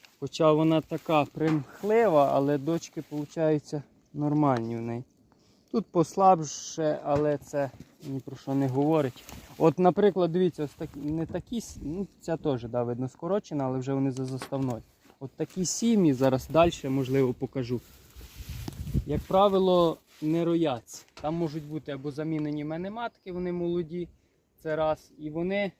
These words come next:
теж, як іде ослаблення, от пасіка велика, наприклад, ми не можемо їх ослабити. От середина десь, це я вам приблизно скажу, так щоб ви не запутались. Середина десь цвітіння йде ріпаку, буває кінець.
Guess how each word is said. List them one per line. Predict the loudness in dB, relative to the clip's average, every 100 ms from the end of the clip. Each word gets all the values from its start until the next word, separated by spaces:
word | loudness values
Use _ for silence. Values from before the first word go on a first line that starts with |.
| -18 -6
теж, | -4 -4
як | -8 -8
іде | -4 2
ослаблення, | 2 2 -2 0 0 -2 -2
от | -4
пасіка | -4 -4 -4 -8 -6
велика, | -4 -2 -4 -6 -10
наприклад, | -8 -6 -6 -4 -8 _ _ _ _ _
ми | -8 -4
не | 0
можемо | 2 0 0 -2
їх | 0 -2 -6
ослабити. | -8 0 0 0 -8 -10 -14 _ _ _ -16
От | -16 _
середина | -8 -6 -4 -2 -2
десь, | -4 -6 -12 _ _ _
це | -8
я | -6
вам | -6
приблизно | -6 -8 -6 -6 -8
скажу, | -14 -12 -12
так | -12 -16
щоб | -14
ви | -10
не | -10
запутались. | -12 -16 -18 -18 -20
Середина | -16 -12 -8 -4 -4 -4
десь | -8
цвітіння | -12 -18 -12 -6 -4
йде | -4 -4
ріпаку, | -6 -8 -14 -14 -16 _ _ _ _ _
буває | -18 -8 0 2 2 -2
кінець. | -6 -8 -6 -8 _